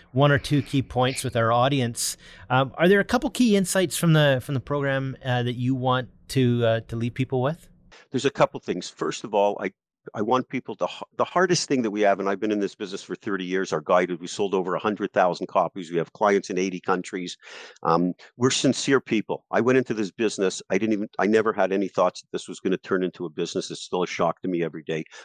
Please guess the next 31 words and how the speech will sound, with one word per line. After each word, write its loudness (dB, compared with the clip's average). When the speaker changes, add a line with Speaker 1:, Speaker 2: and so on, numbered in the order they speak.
Speaker 2:
Our 4
only 4
goal 0
is -6
to -2
help -2
people. -6
I, -4
I -2
would -8
really 0
love 2
to -8
be -2
able -2
to -10
help -4
people -4
accomplish 0
what 0
I've 0
been -4
able -2
to -6
achieve. -6
Um, 0
we, -2
we 2
make 4
our 2
product 0